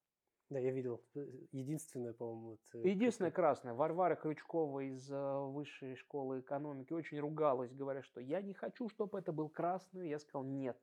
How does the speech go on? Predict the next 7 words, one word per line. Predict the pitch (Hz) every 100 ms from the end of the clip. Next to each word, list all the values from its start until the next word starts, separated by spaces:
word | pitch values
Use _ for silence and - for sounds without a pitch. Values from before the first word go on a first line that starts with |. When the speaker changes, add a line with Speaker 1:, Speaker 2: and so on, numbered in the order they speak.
| -
Speaker 2:
мы | 131
выделим | 135 160 131 120 113
это | 110
красным". | - 160 214 - 143
Варвара — | 123 123 139 156 -
это | _
замечательный, | 131 135 143 143 - -